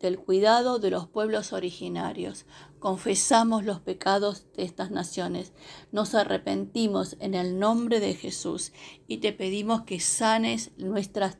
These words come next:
tierras, Señor, para que podamos recuperar cada una de las situaciones que te hemos planteado, se pueda recuperar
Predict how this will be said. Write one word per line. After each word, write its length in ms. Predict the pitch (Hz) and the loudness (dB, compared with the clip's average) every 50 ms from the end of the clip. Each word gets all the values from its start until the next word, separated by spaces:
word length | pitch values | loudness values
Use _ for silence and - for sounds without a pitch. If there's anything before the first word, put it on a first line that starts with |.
| - | -6
tierras, 440 | - 185 175 175 175 175 175 180 170 | -2 -2 0 0 -2 -4 -4 -6 -6
Señor, 460 | - - 185 185 185 185 190 196 196 | -6 -6 -4 -2 0 2 2 0 0
para 300 | - 190 185 185 180 180 | 0 0 0 0 0 -2
que 200 | 175 185 185 180 - - - - - - - - - - _ _ - | -2 -4 -4 -4 -6 -12 -20 -20 -20 -20 -20 -20 -20 -20 _ _ -2
podamos 680 | - 190 196 214 220 233 233 240 233 226 - - - - _ _ _ - - - _ - | 0 4 6 8 8 6 6 2 0 0 -2 -4 -6 -10 _ _ _ -20 -20 -20 _ -12
recuperar 920 | - - 190 180 - - 190 - - 190 190 208 220 240 247 247 240 233 - _ | -8 -8 -8 -6 -8 -10 -10 -6 -4 0 4 6 6 6 6 2 -2 -6 -12 _
cada 320 | - 220 226 233 240 233 226 | 0 2 2 2 4 2 2
una 320 | 226 226 240 233 240 233 | 2 0 -2 -4 -4 -2
de 100 | 226 220 | -2 -2
las 400 | 202 202 196 196 196 - - - _ _ _ _ | -2 -2 -2 -2 -4 -8 -12 -14 _ _ _ _
situaciones 920 | - - - - - - - 226 226 - 208 202 - 240 226 233 226 226 | -16 -16 -14 -12 -8 -6 -6 -4 -2 -2 -2 -2 0 2 2 2 2 0
que 100 | - 214 | -2 -4
te 140 | - - 208 | -4 -4 -6
hemos 180 | 202 214 214 214 | -4 -4 -4 -4
planteado, 560 | - 220 202 196 196 196 226 226 233 240 233 | -4 -4 -4 -4 -2 -2 0 0 0 0 -2
se 160 | 226 - 202 | -2 -6 -10
pueda 300 | - - 208 214 220 220 | -8 -2 2 4 4 4
recuperar 680 | 214 196 190 - - 175 - 196 190 208 208 214 220 - | 2 0 -6 -8 -10 -10 -8 -4 0 2 2 2 2 -2